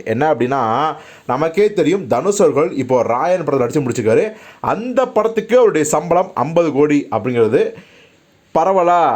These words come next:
பேசப்படுற விஷயம். இப்போ இளையராஜாவோட பயோபிக்ல அவர் நடிக்கிறதா கமிட் ஆயிட்டாரு. அருண் மாதேஷன் தான் இயக்குறாரு. இப்போ இந்த படம் பத்தி நம்ம ஏற்கனவே சொல்லியிருக்கோம். இந்த படத்துக்கான சம்பவங்கள் நிறைய இருக்கு.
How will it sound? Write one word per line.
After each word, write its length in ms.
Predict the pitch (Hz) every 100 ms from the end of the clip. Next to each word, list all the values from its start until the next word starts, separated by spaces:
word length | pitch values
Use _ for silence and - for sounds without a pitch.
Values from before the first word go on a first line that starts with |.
| 95 - _ -
பேசப்படுற 480 | 151 151 123 127 127 110
விஷயம். 300 | 107 110 95 - _ - 113
இப்போ 220 | 113 113 110 151 185 - - _ _ _ - - 147
இளையராஜாவோட 960 | 185 226 226 214 202 190 185 175 151 120 101
பயோபிக்ல 640 | 117 160 226 226 156 139 147 214 -
அவர் 160 | 120 120
நடிக்கிறதா 400 | 123 139 139 135 -
கமிட் 280 | 117 135 135
ஆயிட்டாரு. 400 | 120 117 110 123 185 - 104
அருண் 220 | 135 151
மாதேஷன் 440 | 131 120 120 123 131
தான் 140 | 113 104
இயக்குறாரு. 500 | 147 147 120 110 190 208 - - 117 143
இப்போ 240 | - 123 120 160 185 - 127
இந்த 340 | 160 226 254 254 226 226
படம் 240 | 165 202
பத்தி 240 | 175 131 170 202
நம்ம 180 | 147 175 120 156
ஏற்கனவே 320 | - 165 180
சொல்லியிருக்கோம். 440 | - 139 117 139 - 127 127
இந்த 200 | 147 135 -
படத்துக்கான 500 | 147 202 208 190 147 160 196 - - - -
சம்பவங்கள் 640 | 175 226 254 233 202 147
நிறைய 380 | 127 160 208 226
இருக்கு. 220 | 175 147